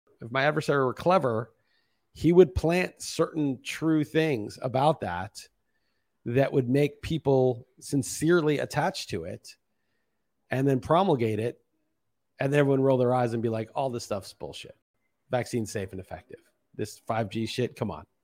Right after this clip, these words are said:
You gotta be kidding me with this." I would have things like that. You, you want that if you're pushing an agenda. You want absurd straw man versions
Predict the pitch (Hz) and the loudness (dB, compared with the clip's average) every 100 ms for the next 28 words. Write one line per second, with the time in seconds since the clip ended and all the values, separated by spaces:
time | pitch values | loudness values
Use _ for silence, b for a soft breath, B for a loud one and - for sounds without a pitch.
0 | - 123 110 104 120 104 92 90 - - | -8 -4 -2 -4 -6 -4 -6 -8 -14 -16
1 | _ b b b b b b 143 185 190 | _ b b b b b b 10 12 12
2 | 156 226 208 160 120 113 120 135 160 180 | 12 10 8 6 4 2 0 0 2 6
3 | 208 147 180 233 - 135 120 92 - _ | 6 8 10 8 6 -2 -4 -4 -8 _
4 | - 135 117 143 147 143 139 - - 156 | -2 0 2 4 6 6 4 -2 -2 -2
5 | 139 123 110 147 131 113 147 143 147 156 | 0 0 2 2 2 0 0 2 2 2
6 | 143 - 120 - 131 139 135 113 107 _ | 0 -6 -10 -4 0 2 2 0 -4 _
7 | _ _ _ _ _ _ _ _ - - | _ _ _ _ _ _ _ _ -16 -14
8 | - - 131 135 143 135 127 117 110 104 | -12 -2 2 4 2 0 0 -4 -6 -8
9 | 104 120 143 117 98 87 - - | -2 0 0 0 -4 -10 -14 -20